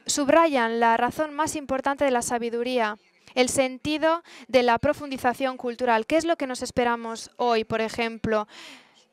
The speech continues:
¿Qué nos interesa saber con el título del meeting de este año? Porque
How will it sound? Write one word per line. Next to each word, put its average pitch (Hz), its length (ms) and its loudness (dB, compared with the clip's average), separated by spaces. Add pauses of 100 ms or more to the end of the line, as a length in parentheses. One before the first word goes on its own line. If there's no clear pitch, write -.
(1080)
¿Qué 311 100 4
nos 320 200 -2
interesa 277 360 2
saber 254 300 2
con 240 160 -4
el 226 160 -2
título 247 580 0 (160)
del 233 300 4
meeting 240 480 -6 (1000)
de 240 120 6
este 240 240 2
año? 269 260 2
Porque 226 300 0